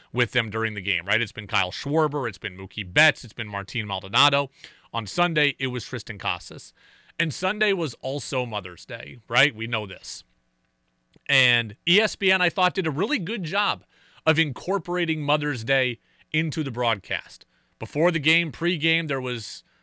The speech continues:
the crew talking with Alex Cora. They brought about, uh, a video chat with Cora and his mom, which was really, really cool. Cora was completely surprised by it. On the Cardinal side of things, Lars, uh, Lars Nootbaar's mother appeared, and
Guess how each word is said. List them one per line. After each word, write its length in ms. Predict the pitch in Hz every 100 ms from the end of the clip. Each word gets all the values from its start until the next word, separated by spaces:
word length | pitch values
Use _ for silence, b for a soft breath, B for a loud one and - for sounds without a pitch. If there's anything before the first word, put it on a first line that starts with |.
| _
the 80 | -
crew 380 | - 147 165 165
talking 400 | - 151 147 143
with 100 | 117
Alex 340 | 110 98 -
Cora. 460 | - 170 185 185 180
They 220 | 117 117
brought 300 | 104 120 117
about, 440 | 107 117 113 113 - b b b -
uh, 280 | 120 110 107
a 60 | 107
video 380 | 147 180 165
chat 340 | 156 - 160 131
with 160 | 110
Cora 300 | - 160 147
and 120 | 120 104
his 160 | 90
mom, 380 | 107 135 165 170
which 180 | 156 -
was 160 | 143
really, 280 | 123 170 170
really 220 | 160 160
cool. 280 | 135 165 165
Cora 280 | - 147 151
was 140 | 151
completely 360 | 143 120 156 143
surprised 520 | 139 120 147 151 139
by 220 | 139 156
it. 140 | 147 147 B B B B -
On 140 | 139
the 80 | 117
Cardinal 420 | - 175 175 165
side 260 | - 170 160
of 80 | -
things, 300 | 170 156 123
Lars, 400 | 131 123 95 120 _ -
uh, 160 | 117 107
Lars 320 | 113 127 104
Nootbaar's 540 | 139 170 190 170 151
mother 340 | 151 165 165 147 B B
appeared, 560 | 127 - 165 170 170 143
and 140 | 117